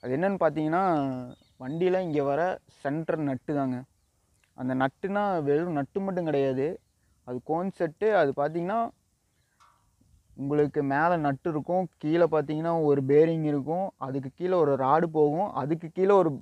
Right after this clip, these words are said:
bearing இருக்கும். அது எல்லாமே சேர்ந்து ஒரு செட்டா இருக்கும். பார்த்தீங்கன்னா, இப்போ அது வண்டியில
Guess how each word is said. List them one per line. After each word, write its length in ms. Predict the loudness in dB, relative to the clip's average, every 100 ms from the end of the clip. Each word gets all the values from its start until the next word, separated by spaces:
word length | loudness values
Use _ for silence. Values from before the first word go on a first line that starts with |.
| -10 0
bearing 340 | 2 2 0
இருக்கும். 480 | -4 -4 -6 -8 -10 _ _ _
அது 220 | -10 -2 2
எல்லாமே 380 | 4 4 2
சேர்ந்து 420 | -2 -2 0 2 2
ஒரு 120 | 2 -2
செட்டா 320 | -6 2 4
இருக்கும். 380 | 2 0 -6 -8 _ _ _ _ _ -4
பார்த்தீங்கன்னா, 400 | -4 -2 -2 -2
இப்போ 280 | 0 2
அது 400 | 2 4 2 2
வண்டியில 500 | 0 2 4 6 4